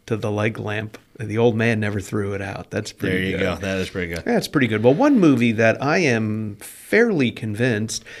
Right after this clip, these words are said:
Speaker 1: uh, anybody and everyone who listens to this little podcast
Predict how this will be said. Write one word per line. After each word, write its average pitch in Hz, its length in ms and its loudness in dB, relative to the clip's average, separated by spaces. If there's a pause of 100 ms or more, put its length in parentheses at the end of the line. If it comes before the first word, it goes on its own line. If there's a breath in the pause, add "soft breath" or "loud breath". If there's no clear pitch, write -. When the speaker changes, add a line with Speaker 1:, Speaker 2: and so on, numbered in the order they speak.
(280 loud breath)
Speaker 1:
uh, 104 340 -10
anybody 131 840 2
and 101 200 -2 (120)
everyone 117 920 -2
who 104 300 -4
listens 107 500 -2
to 101 120 -8
this 98 240 -6
little 101 240 -4
podcast 107 600 0